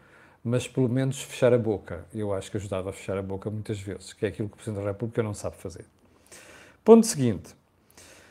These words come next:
A eletricidade sobe em dois mil e vinte e três e está toda a gente feliz porque o, a ers diz que vai propor uma atualização de um vírgula um por cento. Eu não acredito nada disto.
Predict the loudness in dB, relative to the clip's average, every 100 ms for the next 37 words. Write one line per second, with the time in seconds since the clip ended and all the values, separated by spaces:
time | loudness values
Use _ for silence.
0 | _ _ _ 10 12 10 8 2 4 4
1 | 2 4 6 8 6 4 2 2 2 0
2 | 2 2 0 -2 -2 -4 -6 -10 -12 -8
3 | -2 -2 4 6 6 4 2 0 -2 -8
4 | -12 -16 _ -14 -2 4 6 4 0 -4
5 | -6 -2 0 0 0 -2 0 2 2 4
6 | 8 8 6 0 -2 -2 -2 2 4 4
7 | 2 -4 2 4 4 2 0 0 0 0
8 | 0 0 0 -2 -2 0 0 2 0 2
9 | 2 0 -4 -6 -4 -2 -2 -2 -4 -4
10 | -2 -4 -4 -12